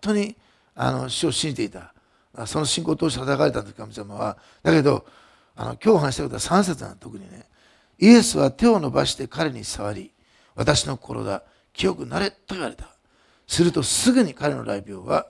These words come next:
清められたと。はい。手を伸ばして、だから近づいてきたんだけど、近づいてきたけど、すがってない、まあ、す-、本当に蹴り蹴りしたけど、触ってないわけですよ。雷病だから触っちゃいけないわけね。ところがですね、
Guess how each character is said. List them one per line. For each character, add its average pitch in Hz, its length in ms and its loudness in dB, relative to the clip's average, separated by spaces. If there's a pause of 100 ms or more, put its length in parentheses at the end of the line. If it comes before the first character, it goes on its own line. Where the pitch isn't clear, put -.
(100)
清 101 160 -16
め 92 60 -20
ら - 80 -20
れ - 60 -20
た - 100 -20
と。 - 100 -20 (1120)
は 110 120 -6
い。 - 120 -12 (800)
手 254 140 8
を 240 120 8
伸 143 120 -2
ば 175 160 6
し - 100 -4
て、 - 240 -12 (500)
だ 196 120 8
か 175 40 12
ら 143 120 6
近 - 220 8
づ 262 120 10
い 262 60 2
て 262 100 4
き 247 60 -4
た 254 120 8
ん 202 60 4
だ 156 80 4
け 131 80 2
ど、 123 100 -2
近 - 260 4
づ 277 120 6
い 277 60 8
て 269 100 4
き - 80 -6
た 233 140 6
け 180 100 6
ど、 160 240 4 (320)
す - 180 -6
が 226 100 8
っ 247 100 2
て 226 80 -2
な 226 100 6
い、 - 140 -4
ま 160 60 -12
あ、 - 20 -8
す-、 - 200 -8 (240)
本 233 180 2
当 277 100 2
に 254 120 -6
蹴 202 220 -18 (260)
り 185 120 4
蹴 175 80 2
り 185 80 4
し - 60 -6
た 196 100 -2
け 185 100 0
ど、 170 320 0 (640)
触 233 220 4
っ 240 60 -10
て 226 120 -2
な 226 60 6
い - 20 6
わ 175 80 4
け 120 80 -6
で 104 60 -10
す - 80 -14
よ。 98 60 -14
雷 123 180 -4
病 180 120 0
だ 156 60 -4
か 120 80 -10
ら - 40 -14
触 151 160 -8
っ 143 40 -8
ち - 80 -10
ゃ - 20 -8
い 107 60 -10
け - 60 -16
な - 60 -18
い - 40 -18
わ 185 40 -20
け - 1200 -20
ね。 104 60 -20
と 139 100 -10
こ 170 80 4
ろ 190 80 6
が 180 80 4
で 147 120 0
す 117 120 -12
ね、 110 300 -16